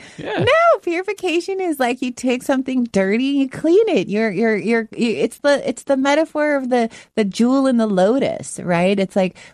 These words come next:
Speaker 2: what we're doing is we are purifying the mind of all of its delusions and obscurations. Right? I mean, I love about the Dharma. I, I, I love it somehow that the, the Buddha deposited that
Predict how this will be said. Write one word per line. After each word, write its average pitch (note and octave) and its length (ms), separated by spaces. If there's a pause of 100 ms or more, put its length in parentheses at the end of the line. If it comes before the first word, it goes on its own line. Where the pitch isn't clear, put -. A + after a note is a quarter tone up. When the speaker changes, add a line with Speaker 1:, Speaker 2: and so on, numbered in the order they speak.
Speaker 2:
what A3 160
we're A#3+ 100
doing A#3 420
is G#3+ 240
we G#3+ 180
are C4 280
purifying A#3+ 640
the A#3+ 80
mind C4 460
of - 200
all G#3+ 260
of B3+ 100
its A#3 320
delusions A#3 880
and G#3 200
obscurations. B3 1200 (480)
Right? A#3+ 260
I C4+ 80
mean, D#4 160
I D#4+ 80
love F4 340
about G3 360
the E3+ 80
Dharma. C#3 340
I, F3+ 220 (100)
I, A3+ 100 (180)
I - 20
love B3+ 320
it - 160
somehow F3 400
that D3 240
the, D3 100
the D#3+ 220
Buddha F3 480 (180)
deposited D#3 680
that B2+ 260